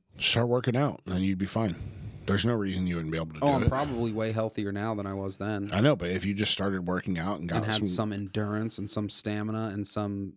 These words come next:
Speaker 2: some, some more
Speaker 1: Dude, I got, I got two kettlebells in my house.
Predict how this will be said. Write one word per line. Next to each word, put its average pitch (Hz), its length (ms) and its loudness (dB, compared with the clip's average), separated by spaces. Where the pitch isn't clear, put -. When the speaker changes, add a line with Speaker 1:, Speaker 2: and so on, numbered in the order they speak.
Speaker 2:
some, 110 300 0
some 110 540 -2
more 110 220 2
Speaker 1:
Dude, 180 140 8
I 190 80 2
got, 190 260 0
I 170 60 0
got 180 180 -2
two 175 180 0
kettlebells 123 580 4
in 104 60 0
my 98 120 0
house. 95 400 -2